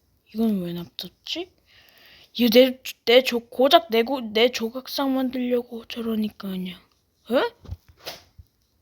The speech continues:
이게 구형이니까 뭔가 좀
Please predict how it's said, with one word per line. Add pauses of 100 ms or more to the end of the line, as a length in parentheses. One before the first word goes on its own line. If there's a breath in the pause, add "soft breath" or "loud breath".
(840)
이게
구형이니까
뭔가
좀